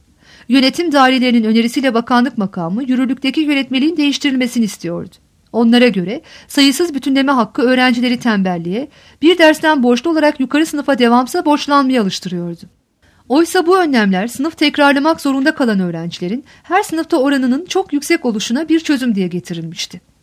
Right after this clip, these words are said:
Şimdiki öneriler ise bütünleme hakkının bir dersi indirilmesini, borçlu sınıf geçirmesinin kaldırılması isteniyordu. Karşı görüşü savunanlarsa önce okullarda bir araştırma yapılarak kaç dersten bütünlemeye kalanların bütünlemede sınıf geçebilme olanağının çok zayıf olduğu sayısının belirlenmesini istiyordu.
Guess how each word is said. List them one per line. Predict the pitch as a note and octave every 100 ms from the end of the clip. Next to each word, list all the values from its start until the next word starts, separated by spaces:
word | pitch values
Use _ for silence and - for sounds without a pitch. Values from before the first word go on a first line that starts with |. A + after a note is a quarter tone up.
| _ _ _ _ _ _ _ _
Şimdiki | - E4 F#4+ F#4+
öneriler | F4 E4+ D#4+ F4 F4+
ise | - C#4+
bütünleme | B3+ D4 D#4 D#4+
hakkının | B3+ - G#3 D4+ C4+
bir | D#4
dersi | D4 D4 D4
indirilmesini, | D#4+ C4+ A#3+ G3 - F3+ G#3 D4+
borçlu | C4 C4+ D4+
sınıf | D4+ E4
geçirmesinin | D#4 C4 C4 B3 B3 E4
kaldırılması | E4 D4 C4+ C#4 B3 A#3+
isteniyordu. | G3+ - E3+ E3 E3 F3 _ _ _ _ _ - -
Karşı | - B3 A#3+
görüşü | E4+ D4+ B3+ B3+
savunanlarsa | A#3+ A3+ A3 A3 B3 A3+ - F3+ E4
önce | C#4 C4+ C#4
okullarda | C4+ C4+ C#4 D4 C4
bir |
araştırma | A#3+ A#3+ A#3+ C4 B3+
yapılarak | G#3 G3+ F#3 A#3+ -
kaç | E4+ F4+ D#4
dersten | C#4+ C#4 C#4+
bütünlemeye | B3 C4+ C4 C4+ D4
kalanların | A#3+ G#3+ G3 A3+ D4
bütünlemede | C4+ C4 B3+ B3 B3
sınıf | A#3+ D#4+
geçebilme | C#4+ B3 B3+ B3+ C#4+
olanağının | A3 F#3 F3+ D#4+
çok | F#4+ F#4
zayıf | C#4 C#4+ D4
olduğu | A#3 G3+ G3+
sayısının | G#3+ G3 B3 E4+
belirlenmesini | C#4+ B3 B3 A3+ A3 G#3+ G3
istiyordu. | - E3+ E3 D#3+